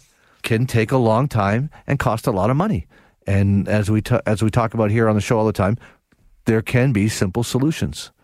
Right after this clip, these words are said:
So that's it for the, uh, mailbag today. Keep the emails and calls coming because, like I said, we love sharing it.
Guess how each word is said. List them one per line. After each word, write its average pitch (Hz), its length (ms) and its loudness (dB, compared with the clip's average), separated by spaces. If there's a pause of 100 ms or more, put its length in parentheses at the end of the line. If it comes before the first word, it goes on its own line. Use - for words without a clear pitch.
(480)
So 151 240 -2 (300)
that's 185 200 -2
it 208 60 -4
for - 120 -4
the, 151 260 2
uh, 123 160 2
mailbag 135 400 0
today. 131 400 0 (540)
Keep 170 180 0
the 160 240 2
emails 147 220 2
and 135 80 0
calls 123 240 0
coming 123 300 2
because, 101 300 0
like 98 200 0
I - 20 2
said, 107 160 -2
we 95 100 0
love 117 160 2
sharing 120 280 0
it. 120 180 -2